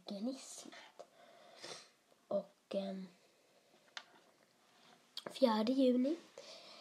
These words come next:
då kommer den här redan vara släppt. Den kommer vara släppt efter fjärde juni, tror jag. Eh, då så händer mer grejer än att Göteborg fyller fyrahundra år.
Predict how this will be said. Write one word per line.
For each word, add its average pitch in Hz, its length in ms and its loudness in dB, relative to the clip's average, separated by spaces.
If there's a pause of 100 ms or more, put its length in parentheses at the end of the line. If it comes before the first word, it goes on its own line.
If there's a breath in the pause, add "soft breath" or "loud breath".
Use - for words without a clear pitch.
då 233 100 -4
kommer 247 300 4
den 233 400 2
här 208 340 -2
redan 208 540 -6 (100)
vara 226 220 6
släppt. 240 320 -2
Den 220 120 -2
kommer 220 360 -2 (100)
vara 214 120 -4
släppt 202 300 -4 (120)
efter - 540 -4
fjärde - 440 -6
juni, - 300 -12
tror - 160 -10
jag. - 80 -14 (720 loud breath)
Eh, 240 140 -2
då 220 360 0 (220)
så 190 540 -4
händer 214 300 -2
mer 262 360 2
grejer 226 380 6
än 214 160 -4
att 202 180 -10
Göteborg 196 340 -4
fyller 196 360 -8
fyrahundra 254 840 2
år. - 260 -4